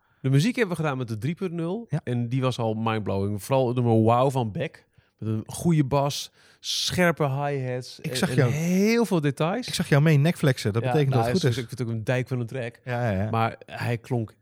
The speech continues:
Speaker 1: echt heel erg goed voor dit apparaat.
Speaker 2: Bijzonder, hè? En dan
Speaker 1: Echt
Speaker 2: alleen,
Speaker 1: ongekend.
Speaker 2: dit was alleen sec de Beam.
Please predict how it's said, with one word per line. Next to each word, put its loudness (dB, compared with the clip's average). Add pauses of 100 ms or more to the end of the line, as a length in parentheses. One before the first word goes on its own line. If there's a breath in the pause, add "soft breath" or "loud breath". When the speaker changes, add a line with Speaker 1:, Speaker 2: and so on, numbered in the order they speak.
(140)
Speaker 1:
echt -4 (640)
heel 6
erg 2
goed -4
voor -4
dit -2
apparaat. -6 (840)
Speaker 2:
Bijzonder, 4
hè? 0
En -4
dan 2
Speaker 1:
Echt 4
Speaker 2:
alleen, 8
Speaker 1:
ongekend. 0
Speaker 2:
dit 0
was 0
alleen 2
sec -2 (100)
de 2
Beam. -2